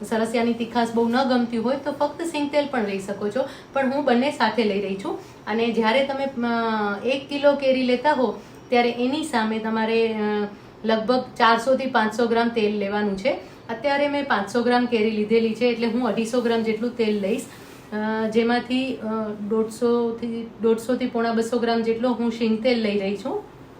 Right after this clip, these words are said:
અને અત્યારે આ બધું જ તેલ હું સાથે લઈ રહી છું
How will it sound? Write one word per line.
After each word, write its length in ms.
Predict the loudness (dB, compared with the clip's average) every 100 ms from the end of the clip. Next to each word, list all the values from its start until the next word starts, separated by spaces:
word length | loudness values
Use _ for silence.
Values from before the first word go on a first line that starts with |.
| -20 -20 -20 -20 -20 -20 -20 -20 -20 -20 -20 -20 -20 -20 -8 -2
અને 300 | 2 2 0
અત્યારે 480 | -2 0 2 4
આ 80 | 4
બધું 380 | 4 2 0 -2
જ 100 | 0
તેલ 180 | 2 4
હું 120 | 2
સાથે 340 | 0 0 2
લઈ 160 | 2 2
રહી 140 | 0
છું 240 | -2 -4